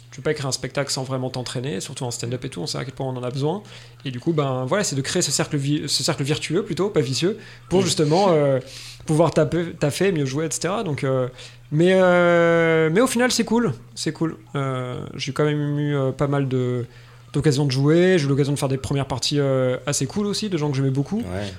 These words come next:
Speaker 1: Donc ça, c'est chambé, tu vois, euh.
Speaker 2: Comment ça s'appelait, là, à, à Aix, là ?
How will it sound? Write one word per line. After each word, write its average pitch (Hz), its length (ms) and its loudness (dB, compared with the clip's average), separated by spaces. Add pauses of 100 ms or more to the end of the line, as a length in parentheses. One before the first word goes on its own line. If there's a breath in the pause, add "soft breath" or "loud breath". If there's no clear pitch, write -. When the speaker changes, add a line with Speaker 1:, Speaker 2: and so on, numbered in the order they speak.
(100)
Speaker 1:
Donc 139 120 -4
ça, 147 80 0
c'est 135 140 -2
chambé, 185 320 -2
tu 190 120 -6
vois, 180 160 -4
euh. 135 200 -4 (440)
Speaker 2:
Comment 101 120 -6
ça - 80 -8
s'appelait, 120 220 -4
là, 107 120 -2 (360)
à, 101 140 -4 (200)
à 107 120 -2
Aix, 120 60 -6 (160)
là ? 123 60 -8